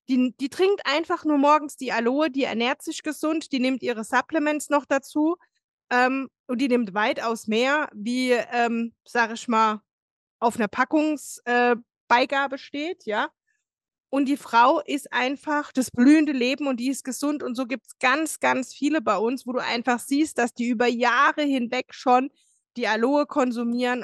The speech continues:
aber auch natürlich andere Nahrungsergänzungsmittel. Und dann denk ich mir, du siehst so sehr den Unterschied, du siehst das Leuchten einfach bei den Leuten, du siehst dieses Gesunde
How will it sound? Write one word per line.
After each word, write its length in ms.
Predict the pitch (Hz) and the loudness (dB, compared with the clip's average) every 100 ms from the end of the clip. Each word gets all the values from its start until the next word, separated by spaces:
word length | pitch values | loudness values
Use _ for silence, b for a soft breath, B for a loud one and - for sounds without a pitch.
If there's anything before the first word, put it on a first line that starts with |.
| - | -6
aber 360 | 214 226 247 226 | 0 2 4 4
auch 160 | 240 240 | 2 0
natürlich 460 | 226 254 233 220 | -6 -4 -6 -4
andere 340 | 208 247 254 240 | -2 0 -2 -2
Nahrungsergänzungsmittel. 1200 | 226 226 240 220 214 226 254 269 - 208 202 233 | -2 -2 -4 -6 -4 -6 -4 -8 -4 -4 -2 -4
Und 60 | |
dann 120 | 226 226 | -2 -2
denk 180 | 240 | -4
ich 160 | 247 - | -6 -4
mir, 240 | 247 247 254 _ _ _ _ _ _ _ | 0 0 -2 _ _ _ _ _ _ _
du 80 | 269 | -2
siehst 480 | - 302 320 - | 2 4 4 2
so 160 | - 294 | 2 2
sehr 220 | 277 262 | 4 2
den 140 | 262 226 | 2 0
Unterschied, 520 | 247 269 262 254 220 | 0 0 -2 -6 -6
du 60 | |
siehst 340 | 226 254 269 - | -6 -4 -4 -6
das 140 | 220 | -2
Leuchten 500 | 220 240 349 - - | 2 4 4 -2 -10
einfach 380 | - 220 220 214 | -4 -4 -4 -4
bei 160 | 220 220 | 0 2
den 120 | 220 | 2
Leuten, 300 | 214 226 240 | 2 0 -2
du 80 | 247 | -6
siehst 340 | - 277 - | -4 -4 -2
dieses 320 | 254 226 220 | -4 -2 -4
Gesunde 760 | 247 214 254 320 311 208 226 | -2 2 6 6 6 4 2